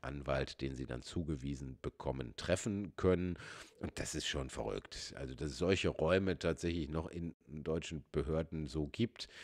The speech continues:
Ich meine, was will man machen? Noch Bilder an die Wand hängen oder, aber das ist schon, es ist schon merkwürdig. Da steckt schon auch ein Stück weit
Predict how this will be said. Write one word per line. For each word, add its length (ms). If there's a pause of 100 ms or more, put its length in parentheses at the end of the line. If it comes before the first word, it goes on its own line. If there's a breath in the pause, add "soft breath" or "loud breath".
(160 loud breath)
Ich 120
meine, 280
was 200
will 100
man 180
machen? 280
Noch 140
Bilder 260
an 100
die 120
Wand 240
hängen 320
oder, 320
aber 220
das 220
ist 160
schon, 300 (920 loud breath)
es 120
ist 160
schon 260
merkwürdig. 720
Da 200
steckt 420
schon 360
auch 160
ein 120
Stück 440
weit 360